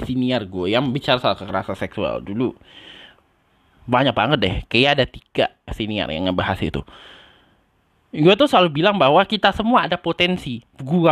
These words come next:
pun juga ada potensi untuk melakukan juga. Kemungkinan besar. Itu besar banget. Dan salah satu kenapa pemicu kita kayak gitu, karena kita tuh gak bisa ngerem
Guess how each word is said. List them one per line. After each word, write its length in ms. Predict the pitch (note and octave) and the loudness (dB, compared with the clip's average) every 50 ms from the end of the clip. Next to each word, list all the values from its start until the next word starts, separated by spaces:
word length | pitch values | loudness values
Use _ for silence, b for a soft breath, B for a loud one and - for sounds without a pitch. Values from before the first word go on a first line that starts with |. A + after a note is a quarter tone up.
| C#3+ | 4
pun 160 | - - D4 B3 | 4 4 4 6
juga 240 | G#3 F3+ D3+ B2+ | 6 6 4 4
ada 80 | C3+ - | 4 2
potensi 400 | - C#3 C3 - D3 - A3+ G3 | 0 -2 -2 -2 -2 -2 -2 -2
untuk 160 | E3 D#3+ D3 | -2 -2 -2
melakukan 480 | D3+ C3 - - D#3+ D3+ - C#3 B2 C#3+ | -2 -2 -2 -4 -10 -4 -2 -2 0 0
juga. 400 | C#3+ F3 D#3 C3 A2+ - - - - - _ | -2 -2 2 2 2 2 2 -2 -10 -20 _
Kemungkinan 720 | - - E3+ D#3+ D#3+ - - D#3+ E3 D#3 C#3 G#2 F#2+ F#2+ | -2 -2 -2 -2 -2 -6 -4 -2 0 0 0 0 0 -2
besar. 400 | G2 A2+ - - - F#2 F2+ - - _ _ _ | -4 -2 0 0 0 0 -2 -6 -12 _ _ _
Itu 160 | - - - | -8 -6 -4
besar 320 | E3+ E3+ - B2+ F#2+ F2 | -2 0 0 0 0 0
banget. 320 | F2+ - B2 A#2 - - _ B B B B B B B B B B B B B _ | 0 0 0 0 -2 -2 _ B B B B B B B B B B B B B _
Dan 320 | - D3+ F#3+ B3+ C4 B3+ C4 _ _ _ _ _ _ _ _ _ _ _ _ _ _ _ _ _ _ _ _ _ _ _ _ _ _ _ _ _ _ _ _ _ _ _ _ _ _ _ _ _ _ _ _ _ _ _ | -4 0 2 2 2 0 -2 _ _ _ _ _ _ _ _ _ _ _ _ _ _ _ _ _ _ _ _ _ _ _ _ _ _ _ _ _ _ _ _ _ _ _ _ _ _ _ _ _ _ _ _ _ _ _
salah 320 | - - - F#3 C4 B3 A#3+ | -4 -2 2 2 2 2 2
satu 240 | - C4+ - - D#4 | 0 -2 -2 -2 -2
kenapa 320 | - C4 B3+ A#3+ - C4 | 0 0 2 2 2 2
pemicu 400 | - A3+ G#3+ A3 G3+ - G#3 - | 2 0 0 -2 -2 -4 -6 -8
kita 240 | - G3+ - A3 F#3+ | -8 -4 -2 0 0
kayak 220 | - G3 F#3 F#3 D#3+ | 2 2 0 0 0
gitu, 240 | G3+ A#3+ - A3+ | -4 -6 -4 -4
karena 640 | G#3 - F3 D#3 D3+ - E3+ G#3 A3 F#3 F3+ F#3+ G3 | -2 0 0 0 0 0 0 0 2 2 2 0 -2
kita 320 | F#3+ - D#3+ D3 - E3+ F3 | -4 -4 -4 -2 0 0 0
tuh 240 | F3+ - A#3 A#3+ | 0 0 -2 0
gak 80 | F#3+ D#3+ | 0 0
bisa 240 | D#3 E3 - G3 F3+ | 0 0 0 0 0
ngerem 480 | F#3 F#3 F#3+ G#3 G3 G3 G3 G3+ G3 | 2 2 2 2 2 0 -2 -6 -8